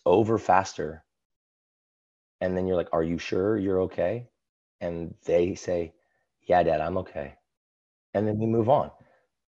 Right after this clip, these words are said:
Uh, it's, like, the most counterintuitive thing, but that is something that Zeke never got that. Finley actually never got that. Like, Wyatt gets it because he's still pretty sensitive. Luna's gotten all of that. I just hold her and let her cry.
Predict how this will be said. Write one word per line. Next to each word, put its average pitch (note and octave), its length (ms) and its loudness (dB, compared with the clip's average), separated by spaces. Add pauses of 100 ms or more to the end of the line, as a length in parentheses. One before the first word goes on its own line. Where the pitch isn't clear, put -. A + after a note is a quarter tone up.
(260)
Uh, G3+ 240 4
it's, G3 200 6
like, D3 320 6
the C3+ 100 8
most D3+ 420 2
counterintuitive C#3 880 2
thing, F2+ 480 -2 (800)
but G#2 340 2
that B2+ 220 6
is D#3 80 0
something C3 300 2
that F#2 160 0
Zeke G#2 260 0
never A2 260 2
got A2 180 4
that. F#2+ 260 2
Finley F#3 320 8
actually F2+ 240 0
never E2 180 2
got D2+ 180 0
that. D#2 220 -4
Like, A2+ 200 -2 (280)
Wyatt A#2+ 640 2
gets A#2 240 -2
it - 140 -6 (280)
because G#2 260 -4
he's G2+ 160 -8
still G#2+ 240 0
pretty G#2 200 -2
sensitive. A2 400 -4 (380)
Luna's B2+ 380 4
gotten G2 240 2
all B2 280 4
of D#2+ 80 2
that. C2+ 220 -8 (120)
I F2+ 80 -4
just A#2+ 140 -4
hold G#2+ 200 0
her B2 100 0
and A2+ 80 -4
let A#2+ 80 -2
her A#2 60 -2
cry. B2 280 -8